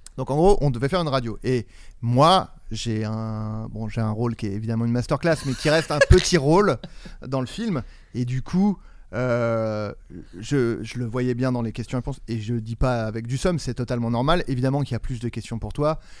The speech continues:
Et que quand il y a des questions pour moi, c'est soit des gens qui aiment bien le Floodcast et du coup qui s'intéressent à moi, soit des gens qui ont pitié de moi et qui disent : « Je vais lui poser une question aussi à lui. » Euh, donc, très vite, je me dis : « Ça n'a aucun sens que je fasse les radios, euh, c'est plus intéressant que tu sois tout seul à parler de ton film, en fait. »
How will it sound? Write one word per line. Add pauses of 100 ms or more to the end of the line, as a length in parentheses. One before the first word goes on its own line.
(140)
Et
que
quand
il
y
a
des
questions
pour
moi, (400)
c'est
soit
des
gens (200)
qui
aiment
bien
le
Floodcast
et
du
coup
qui
s'intéressent
à
moi,
soit
des
gens
qui
ont
pitié
de
moi
et
qui
disent : «
Je
vais
lui
poser
une
question (340)
aussi
à
lui. » (600)
Euh,
donc, (360)
très
vite,
je
me
dis : «
Ça
n'a
aucun
sens
que
je
fasse
les
radios,
euh,
c'est
plus
intéressant
que
tu
sois
tout
seul
à
parler
de
ton
film,
en
fait. »